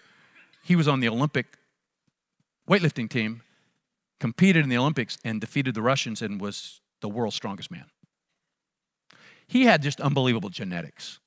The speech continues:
The dude had just the genetics that all he needed to do was work out,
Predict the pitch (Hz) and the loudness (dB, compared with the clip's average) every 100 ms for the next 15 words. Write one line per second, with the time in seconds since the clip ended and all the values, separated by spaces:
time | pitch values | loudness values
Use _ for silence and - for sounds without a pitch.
0 | _ 143 131 202 190 165 151 135 127 - | _ -4 4 4 6 6 6 6 2 -6
1 | - _ _ _ 180 180 - - _ 135 | -20 _ _ _ 2 2 0 -16 _ 2
2 | 165 131 175 180 202 233 220 214 - - | 4 6 6 8 8 8 8 6 2 0
3 | - - - - 120 165 156 - - - | -2 -8 -16 -2 6 8 6 2 -10 -20
4 | _ _ - 196 254 254 240 214 208 185 | _ _ 6 8 10 10 8 8 8 8
5 | 156 131 190 185 160 160 - - 131 147 | 4 6 6 8 4 0 -6 -2 4 4
6 | 131 131 113 131 170 - 170 139 98 - | 4 -4 2 6 6 6 6 6 4 -2
7 | - | -12